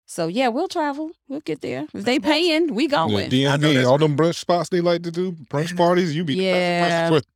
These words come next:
Speaker 1: It's a lot. It's a lot. But it's, you know, it's a lot of competition, of course. But wh-, when it's you, it's you. When it's yours, it's yours. And
Speaker 3: Right.
Speaker 1: you gotta bring your own special touch and flair to it. And I think
Speaker 3: Mm-hmm.
Speaker 1: we've done that on a
Speaker 2: Absolutely.
Speaker 1: whole. And we cater to all. Blue, green, red,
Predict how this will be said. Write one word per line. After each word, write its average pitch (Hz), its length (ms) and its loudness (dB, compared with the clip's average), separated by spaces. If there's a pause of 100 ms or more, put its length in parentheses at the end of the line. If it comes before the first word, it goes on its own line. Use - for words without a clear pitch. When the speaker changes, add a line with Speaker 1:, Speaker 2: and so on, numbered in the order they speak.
(160)
Speaker 1:
It's 233 100 -4
a 156 100 0
lot. 214 300 2
It's 269 80 -2
a 320 60 2
lot. 359 220 4
But 226 160 2
it's, 240 160 -4
you 269 80 0
know, 214 80 2
it's 190 100 -2
a - 20 -2
lot 208 140 2
of 226 60 -4
competition, 233 540 -6
of 151 120 -10
course. 156 320 -4
But 143 280 -6
wh-, 147 380 -6
when 165 160 -4
it's 170 220 -4
you, 175 160 -2
it's 175 180 -8
you. 156 180 -2
When 147 120 -6
it's 151 140 -6
yours, 147 240 -8
it's 156 160 -8
yours. 143 340 -6
And 139 180 -10 (200)
Speaker 3:
Right. 80 280 -4
Speaker 1:
you 151 80 -2
gotta 151 160 0
bring 160 160 -4
your 156 100 -2
own 151 220 -4
special 156 720 -6 (360)
touch 170 320 -2
and 156 140 -8
flair 156 280 -4
to 160 260 -6
it. 151 180 -6
And 139 140 -8
I 143 80 -8
think 147 220 -8
Speaker 3:
Mm-hmm. 101 180 -6
Speaker 1:
we've 147 180 -6
done 147 220 -2
that 143 260 -4 (260)
on 151 60 -8
a 143 40 -6
Speaker 2:
Absolutely. 147 200 -6
Speaker 1:
whole. 151 400 0 (540)
And 131 100 -6
we 156 100 0
cater 156 280 -2
to - 140 -2
all. 151 440 -4 (220)
Blue, 175 260 0
green, 160 380 -2
red, 147 480 0